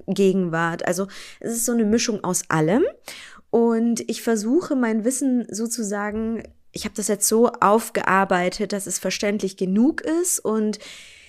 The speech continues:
natürlich kann ich nicht garantieren, dass jeder zweite Mensch bei euch irgendwie, äh, Narzisst ist oder ihr ihn oder sie dann erkennen kann. Aber ich möchte einfach in diesem Podcast meine Erfahrungen weitergeben, weil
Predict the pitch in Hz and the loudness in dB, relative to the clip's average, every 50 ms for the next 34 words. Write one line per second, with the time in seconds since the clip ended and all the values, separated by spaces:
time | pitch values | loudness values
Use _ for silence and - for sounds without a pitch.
0 | - - - 214 220 208 - 269 294 277 285 277 285 277 277 - - - - - | -18 -8 -2 -2 -2 0 2 2 4 4 4 2 2 0 -2 -6 -12 -12 -10 -6
1 | - - 247 254 262 - 233 233 240 247 247 - - 214 214 214 208 214 208 - | -2 0 2 2 2 0 0 0 0 0 0 0 0 0 0 0 0 -2 -2 -4
2 | - 233 233 233 226 220 214 220 220 214 208 208 - - - - - - _ - | -4 -4 -4 -2 -2 -2 0 0 0 0 0 -2 -4 -6 -6 -6 -8 -14 _ -20
3 | - - - - - - - - - - - 185 180 208 208 208 208 208 - 202 | -20 -20 -20 -20 -20 -18 -18 -18 -16 -14 -8 0 2 4 4 4 4 2 2 0
4 | 202 196 185 190 190 190 196 - 175 151 147 180 185 185 - 190 190 185 165 175 | 0 2 0 0 0 -2 -2 -4 -2 0 0 0 0 0 -2 -2 -2 -2 -2 -2
5 | 175 180 185 180 - - - - - - - - - 180 180 180 175 175 175 170 | -2 -4 -4 -6 -10 -20 -20 -20 -20 -20 -14 -6 -4 -2 0 0 0 -2 -2 -2
6 | 170 - - 254 - - - - 220 233 240 240 - - - 190 190 190 - - | 0 2 2 2 2 2 4 6 8 8 8 6 2 -2 0 2 2 0 0 0
7 | 180 185 190 196 190 185 - - _ _ - 214 220 233 247 233 220 190 185 190 | -2 2 4 4 4 2 2 -2 _ _ -2 2 4 4 4 4 4 4 2 2
8 | 175 185 196 202 202 196 196 190 170 - - 180 - - - 233 247 226 175 170 | 0 -2 -2 0 0 0 0 0 -4 -6 -8 -10 -8 -6 -4 -2 0 -2 -2 -4
9 | - - - 160 165 175 214 233 - - 208 214 214 208 214 208 - - 196 - | -8 -8 -6 -6 -4 -2 -4 -4 -4 -4 -4 -2 -2 -2 -2 -2 -2 -4 -8 -8
10 | - - 208 233 269 269 - 233 - - 208 220 214 214 - 202 196 196 196 226 | -6 -4 -2 -2 -2 -2 -4 -6 -4 -4 -4 -4 -6 -8 -6 -4 -4 -2 0 0
11 | 240 233 247 240 240 240 - - - - - - _ - 233 220 220 - - 214 | 0 0 0 0 0 -2 -6 -14 -18 -18 -20 -18 _ -4 -2 -2 -2 -2 -4 -4
12 | 202 196 196 - 196 185 180 165 170 165 - 202 208 247 240 214 185 175 175 165 | -4 -2 -2 -2 -2 -2 -2 -4 -6 -4 -2 0 0 2 2 2 2 0 0 -2
13 | 165 156 156 151 - 180 160 - 165 170 165 170 180 202 214 202 185 170 170 | 0 -2 -2 -2 -2 -6 -6 -4 -4 -4 -2 -2 -2 -2 -2 -2 -2 -2 -4